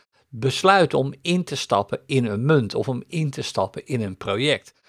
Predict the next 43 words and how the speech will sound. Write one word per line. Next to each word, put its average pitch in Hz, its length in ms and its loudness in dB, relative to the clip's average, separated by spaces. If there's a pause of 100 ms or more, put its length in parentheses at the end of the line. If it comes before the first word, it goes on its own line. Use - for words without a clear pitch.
(120)
Een 160 160 -4
voorbeeld 220 300 6
is 117 160 -4
BitCloud, 175 540 4
dat 113 160 -2
dan 107 120 -6
tegenwoordig 110 420 0
dus 92 220 -6
Dezo 143 440 2
heet. 135 300 -2 (300)
Eh, 117 180 -4
ik 147 160 -4
heb 180 180 2
wat 185 220 4
van 175 180 4
die 170 120 6
munten. 170 540 6
Ik 131 120 -2
zit - 240 0
ook, 107 220 -2
ik 120 140 0
ben 131 120 2
actief - 340 -4
betrokken 123 420 2
bij 107 320 0
dat 104 220 -2
hele 101 300 -4
BitCloud, 135 540 0 (360)
eh, 120 560 2
project. 147 520 2
Ik - 240 -12
zit - 220 -8
op 98 100 -8
bitcloud 101 360 -8
punt 135 280 -4
com 196 360 6
met - 120 -6
CryptoCoiners, 123 840 -2
met 92 180 -10
bitclouders - 520 -12
punt 92 280 -16
N 123 200 -4
L. 123 220 -2